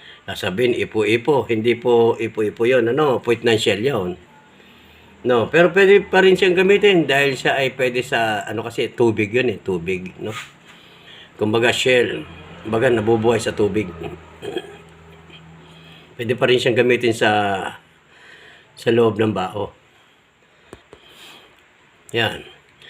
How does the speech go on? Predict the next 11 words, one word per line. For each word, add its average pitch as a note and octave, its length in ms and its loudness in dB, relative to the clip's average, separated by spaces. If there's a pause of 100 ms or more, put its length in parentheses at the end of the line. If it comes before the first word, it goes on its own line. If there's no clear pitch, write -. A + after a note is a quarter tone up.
(200)
Pero A#2+ 160 0
yung C#3 160 2
ipo-ipo, D3 800 0
yun A#2+ 240 -8
talagang G3 320 -2
yung D4 160 -2
legit F3 320 2
na F3 160 0
totoong D#3+ 400 -2
ipo-ipo. A#2+ 720 -4 (1200)
Ano A2+ 180 -2